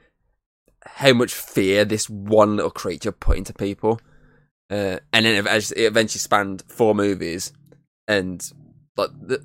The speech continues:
it spanned, like, an entire shark genre, really, 'cause nothing had really been that until Jaws,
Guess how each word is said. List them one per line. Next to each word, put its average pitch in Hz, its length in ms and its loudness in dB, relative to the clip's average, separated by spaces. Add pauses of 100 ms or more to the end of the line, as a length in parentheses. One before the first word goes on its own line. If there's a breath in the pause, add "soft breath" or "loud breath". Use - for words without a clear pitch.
it 123 160 -4
spanned, 113 400 4
like, 107 140 2
an 113 100 0
entire 107 320 2
shark 101 440 0
genre, 98 420 0
really, 110 420 4 (760)
'cause 117 140 -2
nothing 120 280 4
had 107 160 0
really 107 260 4
been 104 360 0 (420)
that 104 300 2
until 104 240 -4
Jaws, 101 560 0